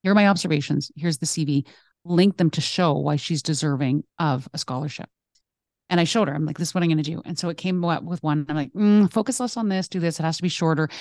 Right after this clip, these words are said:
And so I thought about it. I had to read everything. I, I tweaked it to meet my needs. We went through about five iterations of it. Then I threw it into Google Docs. She was in there with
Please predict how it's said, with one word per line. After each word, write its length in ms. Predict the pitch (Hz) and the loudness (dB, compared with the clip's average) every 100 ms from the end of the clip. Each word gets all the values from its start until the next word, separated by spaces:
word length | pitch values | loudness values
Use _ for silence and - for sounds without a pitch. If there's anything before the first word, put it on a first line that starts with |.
| - | -10
And 100 | - | -2
so 100 | 220 | 2
I 60 | 214 | 2
thought 280 | - 208 214 | 4 2 4
about 160 | 175 | 4
it. 40 | 104 | 2
I 60 | |
had 160 | 139 151 | 0 0
to 80 | 147 | -2
read 320 | 139 202 240 | 0 2 4
everything. 600 | 226 214 220 208 202 190 - - - - | 4 2 0 0 2 2 -2 -14 -20 -4
I, 240 | 175 196 156 | 0 2 2
I 140 | 180 | -2
tweaked 400 | - - 220 - | -2 -4 -4 -2
it 100 | 220 | -4
to 120 | - | 0
meet 180 | 202 180 | 2 4
my 120 | 165 | 4
needs. 340 | 165 165 156 - - | 4 4 4 0 -8
We 140 | 233 | -2
went 120 | 262 | 0
through 120 | 285 330 | 0 -2
about 120 | 320 | -4
five 360 | - 165 165 | 0 2 4
iterations 560 | 170 175 151 135 160 139 | 6 6 4 4 2 2
of 100 | 139 | 2
it. 180 | 151 - _ _ _ _ | 0 -2 _ _ _ _
Then 100 | 180 | 2
I 80 | 180 | 4
threw 200 | 160 190 | 2 0
it 20 | |
into 140 | 143 180 | 0 -2
Google 260 | 165 185 | -2 -2
Docs. 480 | 175 131 143 - - - | 0 0 -2 -6 -12 -12
She 240 | - - | -8 -2
was 160 | 151 151 | 0 2
in 100 | 175 | 2
there 160 | 175 | 2
with 160 | 185 156 | 0 -4